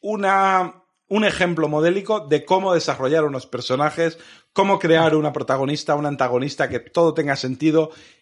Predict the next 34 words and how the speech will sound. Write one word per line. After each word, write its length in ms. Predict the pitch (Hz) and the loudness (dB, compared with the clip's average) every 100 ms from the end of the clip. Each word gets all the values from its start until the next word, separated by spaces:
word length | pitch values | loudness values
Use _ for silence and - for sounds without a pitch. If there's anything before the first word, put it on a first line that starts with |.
| _ | _
y 120 | 160 | 2
además 280 | 160 185 180 | 4 2 0
durante 300 | 175 156 185 | 0 0 -2
esta 160 | 202 | -4
primera 240 | 170 170 165 | -2 0 0
temporada, 680 | 151 139 139 156 175 170 - | 0 -2 2 4 2 0 -2
cómo 260 | 175 180 175 | 0 2 2
van, 340 | 175 170 - - _ _ _ | 2 0 -4 -14 _ _ _
eh, 300 | 151 156 156 - | 4 4 2 2
creando 480 | 151 151 170 175 | 2 4 2 4
los 200 | 160 139 | 4 2
bandos 500 | 135 165 165 139 - - | 2 0 0 -2 -4 -6
y 420 | 160 156 156 147 | -2 0 0 0
la 140 | 151 143 | 0 -2
personalidad 560 | 131 143 131 135 151 | -4 -4 -4 0 2
de 100 | 151 | 0
cada 540 | - 147 156 143 - _ | 0 2 2 0 -4 _
una 220 | - 156 151 | -4 0 0
de 40 | |
estas 240 | 147 139 - | 0 -4 -4
princesas, 840 | 135 120 120 151 151 165 175 - _ _ _ | -6 -6 -2 0 2 0 -2 -4 _ _ _
porque 260 | - 117 110 | -14 -12 -10
son, 380 | - 143 127 - | -6 -4 -6 0
todas 280 | 151 131 | 2 2
son 160 | - 135 | -2 -6
princesas, 640 | 120 110 120 135 156 160 | -6 -6 -4 -2 0 0
hay 160 | 120 131 | -2 -4
un 60 | |
momento 260 | 127 123 123 | -6 -6 -4
que 60 | 113 | -2
lo 60 | |
dicen 280 | 117 131 113 | -4 -4 -8
de 80 | 107 | -6
coña, 460 | 127 143 170 185 | -4 0 0 -2